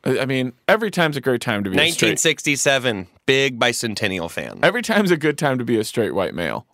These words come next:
Speaker 2: Every time is a good time. So you can just go nineteen sixty-seven and it all, it's fine.
Speaker 1: Yeah, you're fine.
Speaker 2: Yeah.
Speaker 1: Yeah. You're probably around that time. My favorite
Speaker 2: Why,
Speaker 1: T V show
Speaker 2: why
Speaker 1: is
Speaker 2: then?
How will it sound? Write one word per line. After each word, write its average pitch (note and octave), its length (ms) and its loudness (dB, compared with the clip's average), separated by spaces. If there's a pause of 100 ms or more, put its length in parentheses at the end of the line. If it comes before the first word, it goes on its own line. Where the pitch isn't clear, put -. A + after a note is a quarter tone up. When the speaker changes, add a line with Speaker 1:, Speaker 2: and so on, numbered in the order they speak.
(220)
Speaker 2:
Every B2 260 -2
time B2 320 0
is G#2+ 100 -6
a G#2 40 -8
good F2+ 240 -4
time. D#2 340 -6
So - 140 -4
you G2+ 180 -2
can A2 140 -4
just G2 180 -8
go G2+ 260 0
nineteen G#2 380 -2
sixty-seven A#2+ 720 -2
and F#2+ 100 -4
it F2 80 -6
all, G2+ 300 0
it's - 140 -12
fine. F2+ 340 -2
Speaker 1:
Yeah, B2 180 2
you're A#2 200 -2
fine. C3+ 460 -2
Speaker 2:
Yeah. G2 280 0 (300)
Speaker 1:
Yeah. A2 240 2 (880)
You're C#3 80 0
probably F#3+ 440 2
around A#2+ 220 0
that A#2 140 -2
time. A#2+ 220 -2
My F3+ 120 2
favorite B3+ 260 2
Speaker 2:
Why, F#3+ 200 4
Speaker 1:
T G#3+ 60 0
V F#3 60 -4
show C#3+ 60 4
Speaker 2:
why D#3+ 140 6
Speaker 1:
is A2+ 120 0
Speaker 2:
then? B2 320 0